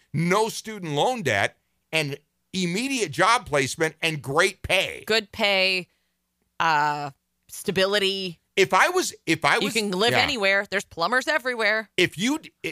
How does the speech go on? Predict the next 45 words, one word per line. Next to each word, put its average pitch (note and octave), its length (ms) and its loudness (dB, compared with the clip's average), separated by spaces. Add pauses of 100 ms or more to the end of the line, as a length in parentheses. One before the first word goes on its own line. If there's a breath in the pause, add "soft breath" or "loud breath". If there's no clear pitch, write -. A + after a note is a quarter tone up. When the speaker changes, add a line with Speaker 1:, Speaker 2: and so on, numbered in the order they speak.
(140)
Speaker 1:
if, E3 180 0 (580)
if C#3+ 200 0
you A3 120 -2
were D4+ 140 -6
looking D3 500 -6
for C3+ 280 0
a B2+ 60 0
career, B2 440 -4 (320)
and A#2 160 -2
I C3+ 100 2
was D3+ 320 -10 (120)
young B2 440 0
in A2+ 160 -4
that A2+ 220 -2
Gen A#2+ 280 -4
Z A2 440 -8
range, G2+ 460 -6
and G2 140 -6
you C3 200 -8
hadn't B2+ 300 -4
figured B2+ 280 -2
out B2+ 100 2
what G#2+ 140 -14
you A#2+ 80 -10
wanted A2+ 340 -2
to - 80 -18
do, A2 340 -4 (220)
I G3+ 100 0
would D3 160 -6
take B2 240 -4
a E2+ 80 -6
long F3 760 -2 (140)
look A#2+ 380 -2 (100)
at A#2+ 180 -2
all D#3+ 300 0
of G#2+ 120 -8
the E2+ 80 -18
trades F2+ 540 -6
Speaker 2:
Mm-hmm. E3+ 260 -8
Speaker 1:
and B2+ 160 -4
find E3+ 320 -2
one D3 180 -2
that A#2 140 -8
suits F3 420 -6
you, D#2 360 -6